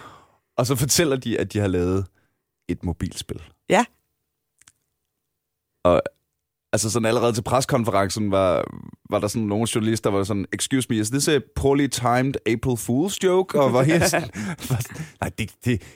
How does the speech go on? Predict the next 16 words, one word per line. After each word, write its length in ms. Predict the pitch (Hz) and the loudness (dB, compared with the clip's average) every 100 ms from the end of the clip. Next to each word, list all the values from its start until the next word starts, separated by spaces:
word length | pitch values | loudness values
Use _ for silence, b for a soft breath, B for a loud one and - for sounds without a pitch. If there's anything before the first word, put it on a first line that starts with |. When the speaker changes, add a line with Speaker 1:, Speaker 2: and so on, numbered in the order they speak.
| - | -4
Speaker 2:
det 100 | 110 | 0
mener 240 | 123 104 | 2 0
I 40 | 82 | -2
ikke, 200 | 80 - | -2 0
vel?" 180 | 110 107 B B | 0 -2 B B
Altså 180 | 113 117 | -2 0
hele 560 | 110 143 160 180 202 - b - | 0 0 2 2 2 0 b -2
kundebasen 760 | 147 135 139 107 87 - 87 - | 2 2 4 2 0 -2 -8 -4
er 100 | 98 | -4
P 80 | - | -2
C. 440 | 65 80 - - _ _ _ _ - | -6 -6 -8 -10 _ _ _ _ -14
Hardcore, 480 | - 90 - 139 82 | -2 0 0 0 2
Speaker 1:
Ja. 60 | |
Speaker 2:
ikke? 120 | 98 117 | 0 2
Nu 60 | |
har 120 | 131 | 2